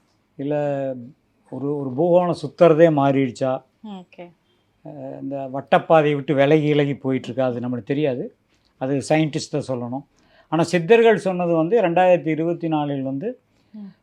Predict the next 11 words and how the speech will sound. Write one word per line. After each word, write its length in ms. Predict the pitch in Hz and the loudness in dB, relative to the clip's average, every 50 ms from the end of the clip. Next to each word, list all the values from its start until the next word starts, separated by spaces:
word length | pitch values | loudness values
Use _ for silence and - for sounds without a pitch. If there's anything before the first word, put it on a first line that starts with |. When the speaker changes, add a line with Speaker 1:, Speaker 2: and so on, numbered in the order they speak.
| _ _ | _ _
Speaker 1:
பஞ்சபூதங்களுடைய 1000 | - 156 180 196 175 196 220 202 180 196 196 185 190 185 170 165 151 147 139 147 170 | -2 -2 0 0 4 4 4 6 4 2 2 0 0 0 0 -2 -2 0 0 0 0
செயல்பாடுகள் 880 | 175 - - 147 147 151 160 151 139 143 139 131 127 123 156 196 202 - _ _ _ | 0 0 0 0 2 2 0 2 2 2 2 2 0 -2 -2 -4 -4 -10 _ _ _
Speaker 2:
ம். 280 | 214 208 123 113 117 | -18 -16 -14 -12 -10
Speaker 1:
அதிகமாக 560 | 123 127 135 156 165 156 160 151 147 143 131 | -8 -4 -2 -2 0 0 2 2 0 0 0
இருக்கும், 260 | 127 127 127 - 185 165 | -2 -6 -6 -8 -6 -6
இது 140 | 143 127 | -4 -4
வந்து 180 | 127 127 139 151 | -4 -4 -6 -6
மனிதர்கள் 520 | 143 127 127 139 151 151 147 135 139 123 | -4 -4 -4 -2 -2 -2 -2 -4 -6 -8
தாங்கி 320 | - - 127 131 135 131 131 | -6 -8 -6 -6 -4 -6 -4
தான் 180 | 127 135 120 | -4 -4 -4
ஆகணும் 400 | 110 113 113 113 110 107 104 92 | -4 -6 -8 -8 -10 -10 -10 -12